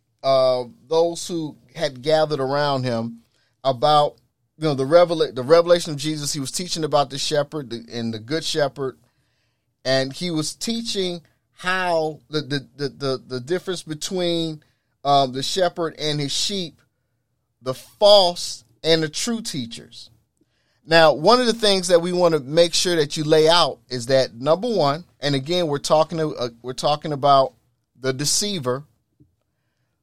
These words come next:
The one thing, the, the way you know that you ha-, that you have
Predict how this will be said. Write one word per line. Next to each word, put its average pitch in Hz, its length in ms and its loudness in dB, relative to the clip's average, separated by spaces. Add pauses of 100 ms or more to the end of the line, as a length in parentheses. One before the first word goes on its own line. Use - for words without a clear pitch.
(440)
The 151 260 2
one 196 340 2
thing, 220 340 -2
the, 165 200 -4
the 151 160 -4
way 208 220 0
you 208 340 -4
know 165 600 2 (560)
that 147 280 -2
you 143 120 -6
ha-, 156 280 -2
that 139 260 -6
you 165 80 -4
have 160 480 0